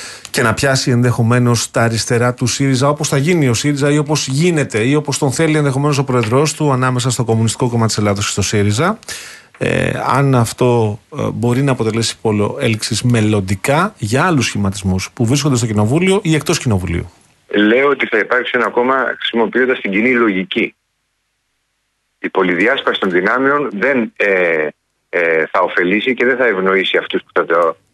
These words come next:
Speaker 2: θα επιχειρήσουν να φτιάξουν πολλά κόμματα για να καλυφθεί ο χώρος που βρίσκεται μεταξύ,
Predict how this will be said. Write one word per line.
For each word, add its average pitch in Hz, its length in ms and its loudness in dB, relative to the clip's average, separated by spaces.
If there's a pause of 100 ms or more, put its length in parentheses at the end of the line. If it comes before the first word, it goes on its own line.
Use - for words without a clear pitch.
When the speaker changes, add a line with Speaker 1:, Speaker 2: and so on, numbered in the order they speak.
(120)
Speaker 2:
θα 95 80 0
επιχειρήσουν 95 560 -2
να 87 80 0
φτιάξουν 92 380 -2
πολλά 92 320 2
κόμματα 80 440 -2 (260)
για 101 120 0
να 98 100 0
καλυφθεί 98 680 0 (200)
ο - 100 0 (240)
χώρος 107 420 2
που 92 100 -2
βρίσκεται 92 420 0
μεταξύ, 90 560 0